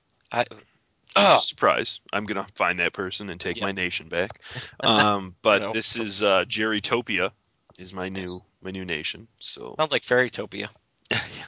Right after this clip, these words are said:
Speaker 2: No, it's Jerrytopia.
Speaker 1: My girls, my girls played with Fairytopia.
Speaker 2: It's not.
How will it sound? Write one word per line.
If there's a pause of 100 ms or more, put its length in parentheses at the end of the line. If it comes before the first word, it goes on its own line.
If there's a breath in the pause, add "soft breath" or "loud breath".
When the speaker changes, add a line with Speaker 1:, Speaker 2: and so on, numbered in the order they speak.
(120)
Speaker 2:
No,
it's
Jerrytopia.
Speaker 1:
My
girls,
my
girls
played
with
Fairytopia. (420 loud breath)
Speaker 2:
It's
not.